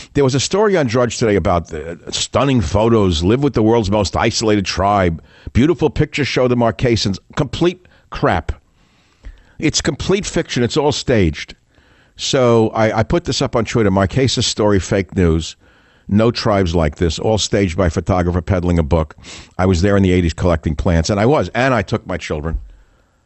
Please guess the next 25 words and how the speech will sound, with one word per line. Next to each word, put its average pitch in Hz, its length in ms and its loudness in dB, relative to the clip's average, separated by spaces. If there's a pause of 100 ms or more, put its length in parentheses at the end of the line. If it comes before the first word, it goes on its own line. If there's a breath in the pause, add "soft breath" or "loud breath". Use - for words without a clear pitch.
(140)
out 87 100 2
of 80 120 0
school, 80 440 -4 (200)
and 104 420 -2 (380)
Missus 98 320 -2
Savage 92 340 0
and 90 80 2
I, 85 220 2
and 107 200 2
the 104 40 2
children 92 400 2
were 82 80 2
there 78 280 -2 (1000)
in 101 160 2
the 92 60 4
Marquesas. 85 640 0
It's 107 60 -6
a 104 60 2
long, 151 760 2
long, 110 720 4
sad 98 440 -2
story 87 440 -6
about 80 240 -6
the 85 60 -6
Marquesas. - 760 -8